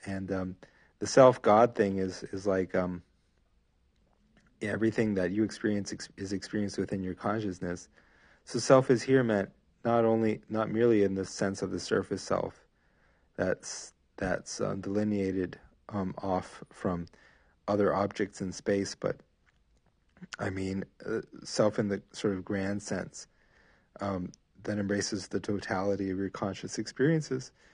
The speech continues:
And in that latter sense, even one's experience of God, um, uh, is an experience of oneself in, in that, in that very widest sense, which is admittedly so wide as to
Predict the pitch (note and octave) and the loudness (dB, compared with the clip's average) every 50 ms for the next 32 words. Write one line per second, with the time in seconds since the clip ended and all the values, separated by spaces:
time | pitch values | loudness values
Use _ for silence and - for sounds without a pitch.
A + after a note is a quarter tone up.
0 | _ _ _ _ _ _ _ _ _ _ _ _ _ _ - A#2 G#2+ G#2 G2+ G2 | _ _ _ _ _ _ _ _ _ _ _ _ _ _ -4 -2 -2 -2 -2 -2
1 | F#2+ F#2 C#2 F#2 G2+ G#2 G#2+ A2+ G2+ - - F#2+ F2+ F#2 - - - - - _ | -2 -2 -2 -2 0 2 2 2 2 2 -2 -4 -4 -6 -10 -14 -16 -18 -20 _
2 | _ _ - - G#2+ G#2 G#2 A2 A2 G#2+ G#2 G2+ G2 G2+ F#2+ F2+ - - - G#2+ | _ _ -10 -8 -6 -4 -4 -2 0 0 0 0 -2 -2 -4 -6 -4 -4 -2 -2
3 | G2+ G2+ F#2 - - - - - - G2+ G#2+ A2 F#2+ F2+ - - - - _ _ | -2 -2 -4 -6 -10 -10 -6 -4 0 0 2 2 2 0 -2 -6 -12 -20 _ _
4 | _ _ _ - - G2 F#2+ F#2 F2+ F#2 - _ _ _ _ _ _ _ _ _ | _ _ _ -12 -10 -8 -8 -8 -8 -10 -14 _ _ _ _ _ _ _ _ _
5 | _ _ _ _ _ _ _ - G2+ F#2+ F#2+ F#2 F#2 - - - - - - - | _ _ _ _ _ _ _ -6 -4 -4 -2 -2 -2 -2 -4 -6 -10 -14 -18 -18
6 | - - - - - _ _ _ _ - - A#1+ A1 A1 - - - - - G1+ | -18 -18 -16 -16 -18 _ _ _ _ -14 -10 -10 -8 -8 -8 -8 -8 -8 -10 -10
7 | G1+ G1+ - G1+ G1+ - - - - _ _ _ - C#3 B2 A2+ A2+ A2+ A2 G2+ | -12 -12 -12 -14 -14 -16 -16 -18 -20 _ _ _ -2 0 2 2 2 2 0 -2
8 | - - - A#2 G#2+ G#2 F#2+ - G2+ F#2+ G#2 G#2 G2+ G2 F#2+ - - - - B2+ | -2 -2 0 0 0 0 0 -4 -4 -2 -2 -2 -2 -4 -6 -8 -8 0 4 6
9 | A2+ G2 D2 B1 B1+ - - - - - - - G2+ G#2+ G#2 F#2 - G2+ G2+ G2+ | 6 6 6 2 0 -4 -8 -14 -20 -16 -10 -8 -6 -4 -4 -6 -6 -8 -8 -4
10 | G2+ G2+ F#2+ - - - G2+ G2 G2 G2 F#2+ F2+ G#2+ G#2 G2+ G2 F#2 F#2+ F#2+ F#2 | -2 -2 -2 -4 -4 -8 -6 -4 -2 -2 -2 0 0 0 0 0 0 0 -2 -2
11 | F#2 F#2 F2 - - - A#2+ F#2+ E2+ F2+ - - G#2+ G2+ - A2+ A2 G#2 - - | -2 -2 -4 -4 -4 -4 -2 -2 -4 -4 -6 -6 -4 -2 0 0 0 0 -2 -4
12 | G#2 G2 F#2+ G2+ G#2 G2+ G2 F#2 F#2+ F#2+ F2+ - - G#2 F#2+ F2+ F2+ F2 F2 F2 | -6 -6 -4 -4 -4 -4 -4 -4 -4 -6 -6 -2 0 0 0 0 0 -2 -4 -4
13 | F2+ F#2 F2+ - - - F#2 E2+ | -6 -6 -8 -10 -10 -8 -8 -8